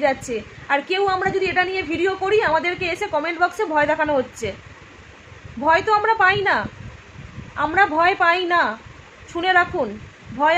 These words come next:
আমরা পাই না। এইসব ঘটনা ঘটলে আমরা ভিডিও করব, প্রতিবাদ করব, সব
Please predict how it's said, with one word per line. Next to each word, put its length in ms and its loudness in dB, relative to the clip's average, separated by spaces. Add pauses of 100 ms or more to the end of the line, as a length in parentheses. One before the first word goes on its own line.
আমরা 180 4
পাই 320 2
না। 80 2 (2500)
এইসব 300 -2 (100)
ঘটনা 280 4
ঘটলে 400 -2
আমরা 140 0
ভিডিও 320 -2
করব, 240 0 (140)
প্রতিবাদ 400 0
করব, 240 -4 (1400)
সব 140 2